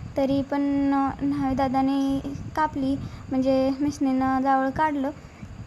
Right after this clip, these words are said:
एवढं काय हे झालं नाही, जर, अं, रडली जरा जास्त,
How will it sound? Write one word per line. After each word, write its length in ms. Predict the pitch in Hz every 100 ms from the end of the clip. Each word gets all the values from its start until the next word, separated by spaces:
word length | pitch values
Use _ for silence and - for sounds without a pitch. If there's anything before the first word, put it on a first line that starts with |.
| - - - - - - 262
एवढं 260 | 285 269 269
काय 440 | 302 311 320 330
हे 140 | 320 311
झालं 240 | 339 311
नाही, 220 | 277 277
जर, 200 | 269 277 285 - - - - - -
अं, 420 | 269 262 262 262
रडली 380 | 269 285 262 285
जरा 260 | 349 339 294
जास्त, 400 | 294 294 -